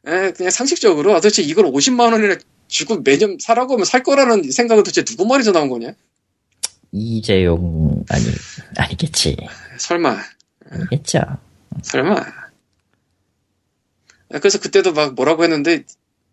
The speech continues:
Speaker 1: 이 년을, 이 년 버텼네, 이 년. 예. 참. 근데 자전거 얘기는 찾을 수가 없네. 뭐 어딘가 있겠지, 그것도 뭐.
Speaker 2: 어딘가 있겠죠.
Speaker 1: 예.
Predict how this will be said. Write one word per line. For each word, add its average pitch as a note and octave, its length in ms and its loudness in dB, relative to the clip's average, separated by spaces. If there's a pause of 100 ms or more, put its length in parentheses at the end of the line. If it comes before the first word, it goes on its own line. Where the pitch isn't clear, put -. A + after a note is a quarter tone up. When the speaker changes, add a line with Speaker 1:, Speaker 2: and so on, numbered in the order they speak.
(280)
Speaker 1:
이 B2+ 260 -6
년을, F#3 360 2
이 D3+ 140 -4
년 F#3 440 0
버텼네, B2+ 340 -6
이 A#2 140 -8
년. A2+ 240 -20
예. A2 180 -20 (480)
참. - 240 -10 (1000)
근데 - 140 -6
자전거 G3 400 0
얘기는 E3 140 0
찾을 F#3 200 0
수가 E3+ 200 -2
없네. A2+ 200 -8 (1200)
뭐 A#3 100 -6
어딘가 - 200 0
있겠지, - 280 -2
그것도 - 240 -6
뭐. A#2 120 -12 (480)
Speaker 2:
어딘가 F2+ 340 0
있겠죠. - 460 -4 (1040)
Speaker 1:
예. C3 200 2